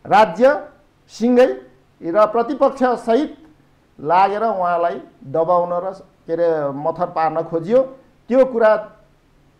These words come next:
जोडिएको कुरा, राज संस्थाको कुरा तपाईँले भनेको ठिक हो, तर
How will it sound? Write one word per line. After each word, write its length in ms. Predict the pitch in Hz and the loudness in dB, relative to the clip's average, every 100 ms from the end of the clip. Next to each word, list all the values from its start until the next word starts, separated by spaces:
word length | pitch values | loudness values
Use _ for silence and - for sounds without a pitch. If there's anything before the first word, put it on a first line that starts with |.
| _ 147 | _ -8
जोडिएको 600 | 135 240 240 254 247 240 | 0 2 4 2 2 0
कुरा, 360 | 220 240 208 | 0 2 2
राज 200 | 151 202 | 2 2
संस्थाको 420 | 202 220 220 220 | 0 -4 -4 -6
कुरा 360 | 180 220 214 160 | -4 0 2 0
तपाईँले 340 | - 180 196 | -2 -6 -6
भनेको 300 | 196 170 190 | -6 -6 -6
ठिक 260 | 196 208 220 | -6 -2 0
हो, 420 | 214 240 - - _ _ _ _ _ _ _ | 2 2 0 -14 _ _ _ _ _ _ _
तर 340 | 190 208 294 | 0 0 0